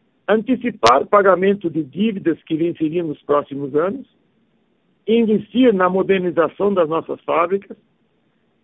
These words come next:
acelerar os investimentos na Seara, que já haviam sido anunciados, investimentos em greenfield de produtos preparados nos Estados Unidos,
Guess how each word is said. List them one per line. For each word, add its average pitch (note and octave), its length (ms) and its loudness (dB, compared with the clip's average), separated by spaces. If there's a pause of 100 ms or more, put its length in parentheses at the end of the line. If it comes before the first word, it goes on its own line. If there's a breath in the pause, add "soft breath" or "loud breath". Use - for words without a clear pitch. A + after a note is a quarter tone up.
(120)
acelerar G#3 600 6
os F3 160 2
investimentos E3+ 760 -2
na D3+ 180 -2
Seara, D3 520 0
que - 220 -16
já D3+ 100 0
haviam D3+ 280 -2
sido D3 200 -4
anunciados, C#3 640 -6 (2250)
investimentos G3+ 840 2
em F3+ 140 0
greenfield G3+ 680 2 (140)
de D#3 100 0
produtos E3+ 400 -2
preparados D#3 600 2
nos C#3+ 160 -6
Estados D3 400 0
Unidos, D#3+ 400 -6